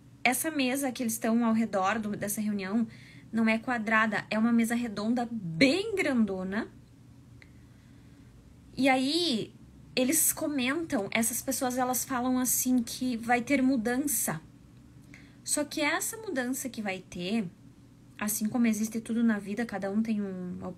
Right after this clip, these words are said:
uma opção, né? Cada um tem uma opção, enfim. Vai dar muita bagunça, vai ter uma mudança. É como se, ahn, isso mexesse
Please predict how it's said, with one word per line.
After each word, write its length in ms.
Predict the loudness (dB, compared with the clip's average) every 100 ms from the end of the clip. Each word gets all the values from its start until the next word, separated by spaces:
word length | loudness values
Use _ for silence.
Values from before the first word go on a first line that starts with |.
| -10
uma 160 | -8 -8
opção, 440 | -6 -2 0 0
né? 300 | 0 0 -4 -8 -20 -14
Cada 240 | -10 -6
um 300 | -2 -2 -2 -6 -18 -20 -20 -14
tem 140 | -10
uma 100 | -8
opção, 340 | -6 -4 0 2
enfim. 360 | 2 2 0 -2 -16 -18 -18 -20 -10
Vai 240 | 0 2 4
dar 120 | 4
muita 540 | 6 8 8 4 2
bagunça, 680 | -2 0 2 2 0 -4 -6 -4
vai 140 | -4
ter 160 | -2 0
uma 140 | 2
mudança. 800 | 2 2 0 -2 -2 -2 -6 -8 -12 -18 -18 -10
É 160 | -2 -2
como 420 | 0 4 6 6
se, 580 | 2 0 -2 0 -2 -4 -2
ahn, 840 | 0 2 2 0 -2 -4 -6 -8 -12 -14 -20 -20 -20 -20 -20 -20 -20 -6
isso 340 | -2 0 0 0
mexesse 920 | 0 2 0 -2 -2 -2 -4 -4